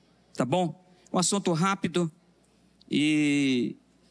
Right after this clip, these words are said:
eu creio que vai abençoar. Na realidade, nós vai, nós vamos hoje, é, abrir um leque aqui de várias mensagens, uma série de várias mensagens que vão surgir aí,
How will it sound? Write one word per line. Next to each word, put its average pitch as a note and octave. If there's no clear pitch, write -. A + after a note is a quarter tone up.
eu E3+
creio F3
que D3+
vai D#3+
abençoar. D#3+
Na E3
realidade, E3+
nós E3+
vai, E3
nós E3+
vamos F#3
hoje, F#3+
é, D3+
abrir F3
um G3+
leque F#3+
aqui F3+
de E3
várias F#3
mensagens, D#3+
uma D3
série D#3+
de -
várias D#3+
mensagens C#3+
que -
vão C#3+
surgir B2+
aí, C3+